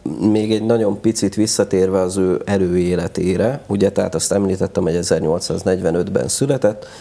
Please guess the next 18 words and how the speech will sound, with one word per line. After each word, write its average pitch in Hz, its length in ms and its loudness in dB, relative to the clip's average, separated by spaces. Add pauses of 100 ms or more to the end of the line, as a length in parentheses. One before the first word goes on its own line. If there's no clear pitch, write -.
(160)
majd 95 240 2
aztán 90 280 -2
a 87 80 -2
Ciszterci 90 720 -2
Főgimnáziumban 85 1080 -2
végezte 87 460 -2
ugye 80 160 -2
a - 20 -2
középiskolai 80 800 -2
tanulmányait, 120 760 0 (340)
és - 180 -2
a 117 60 4
Kecskeméti, 95 960 0
ö, 92 200 2
Jogakadémiára 90 1120 0
iratkozott 87 680 0
be. 135 240 2 (320)
Ezernyolcszázhatvanhét 95 1700 0